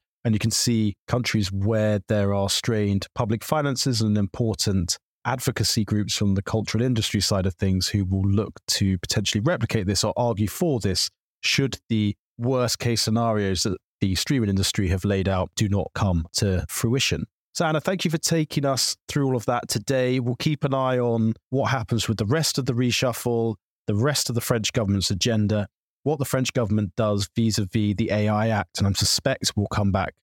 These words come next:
uh, onto another podcast on that topic in particular. But if anyone has listened today and is keen to pick up the conversation with Anna or any other colleagues in our Brussels and our Paris teams, then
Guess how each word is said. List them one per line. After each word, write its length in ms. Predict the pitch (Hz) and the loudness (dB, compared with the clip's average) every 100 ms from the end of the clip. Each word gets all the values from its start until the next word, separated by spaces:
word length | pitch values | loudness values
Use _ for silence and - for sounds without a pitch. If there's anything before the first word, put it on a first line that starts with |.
| - | -4
uh, 160 | 95 92 | -2 0
onto 280 | 92 - | 0 0
another 220 | 101 101 90 | 0 0 0
podcast 560 | 107 92 101 98 - | -2 -2 -2 -2 0
on 160 | 98 95 | -2 0
that 200 | 127 - - | -2 -4 -4
topic 460 | 101 92 92 - _ _ _ - | -4 -2 -4 -6 _ _ _ -4
in 140 | 117 | -2
particular. 680 | 98 - 131 - 95 90 113 - _ _ _ _ - | -2 -2 -2 -2 -2 0 -2 -6 _ _ _ _ -4
But 80 | 135 | -2
if 140 | 165 | 0
anyone 340 | 165 160 151 143 131 | 0 2 0 0 -2
has 140 | 117 | 0
listened 400 | 175 - 170 160 | 0 0 0 0
today 480 | 139 147 139 135 131 | 0 0 0 0 0
and 300 | 123 117 110 | 0 0 0
is 180 | 120 - | -2 -2
keen 520 | - 147 123 120 113 - | -2 0 2 0 -2 -4
to 440 | - 117 110 113 101 | 0 2 2 0 -2
pick 160 | - 151 | -2 -2
up 80 | 123 | -2
the 60 | |
conversation 540 | - 110 107 117 104 107 | 0 0 2 0 0 0
with 100 | 101 | -2
Anna 360 | 117 117 107 104 | -2 0 0 0
or 180 | 107 120 | 0 0
any 180 | 160 135 | 0 0
other 140 | 104 | 0
colleagues 500 | - 107 95 90 - - _ - | 0 0 0 0 -2 -8 _ -4
in 200 | 117 98 | 0 0
our 260 | 95 95 92 _ _ | 0 0 -4 _ _
Brussels 440 | 156 131 131 113 107 | -4 -2 0 0 0
and 100 | 101 | 0
our 100 | 92 | 0
Paris 440 | - 170 151 123 - | -2 -2 0 -2 -2
teams, 520 | 113 110 104 104 - _ _ _ _ 117 | 0 2 2 0 -4 _ _ _ _ 0
then 220 | 107 | 0